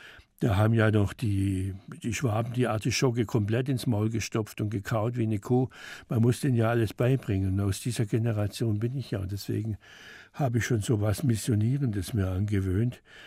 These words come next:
Und es ist aber auch immer noch wichtig, die Leute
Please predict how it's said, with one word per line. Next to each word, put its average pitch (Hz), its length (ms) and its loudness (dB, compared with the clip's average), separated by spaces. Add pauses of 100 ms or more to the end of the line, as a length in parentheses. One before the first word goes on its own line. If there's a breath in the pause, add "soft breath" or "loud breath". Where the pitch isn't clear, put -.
(260 loud breath)
Und 120 220 2
es 110 120 -6
ist - 200 -4
aber 120 340 -2
auch 110 220 -4
immer 135 500 4
noch 123 300 0
wichtig, 117 480 -4
die 120 100 -4
Leute 117 380 -2